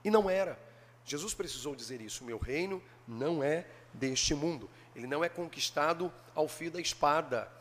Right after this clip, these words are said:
ele não é conquistado por lutas, ele não é conquistado por guerras,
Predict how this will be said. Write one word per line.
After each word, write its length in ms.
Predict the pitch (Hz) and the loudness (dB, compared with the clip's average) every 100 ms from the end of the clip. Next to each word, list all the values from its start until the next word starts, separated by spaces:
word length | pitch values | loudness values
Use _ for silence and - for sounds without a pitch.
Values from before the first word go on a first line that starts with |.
| - | -10
ele 100 | 143 | -4
não 120 | 143 | 0
é 60 | 156 | 0
conquistado 540 | 156 156 - 151 156 | -2 -6 -4 -2 -2
por 240 | 156 - 120 | -2 -4 -4
lutas, 680 | 120 185 - 123 101 - - - - | -2 -4 -4 -8 -8 -10 -10 -16 -8
ele 120 | 139 | -4
não 120 | 151 | 0
é 60 | 156 | 0
conquistado 500 | 156 - - 139 143 | -2 -4 0 -2 -2
por 280 | - 165 | -6 -8
guerras, 580 | 131 139 151 147 202 202 | 0 4 4 2 -2 -2